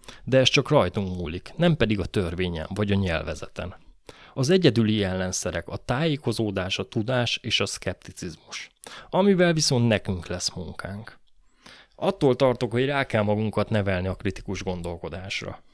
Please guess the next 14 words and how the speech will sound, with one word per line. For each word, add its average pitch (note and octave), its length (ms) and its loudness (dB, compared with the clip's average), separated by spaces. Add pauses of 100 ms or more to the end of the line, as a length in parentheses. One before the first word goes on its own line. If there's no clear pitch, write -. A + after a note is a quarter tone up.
(580)
Segítséget D#3+ 680 2
nem D3 140 6
nagyon G#2 320 4
fogunk G2 320 -4
kapni F#2 300 -8
hozzá. E2+ 500 -8 (440)
Egyetlen B2+ 680 2
lokális F#2 560 -4
médiumot F#2+ 520 -4
sem F2+ 200 -4
tudnék F2+ 380 -6
most - 200 -8
mondani, G#2 400 -2 (440)
ami A2 280 2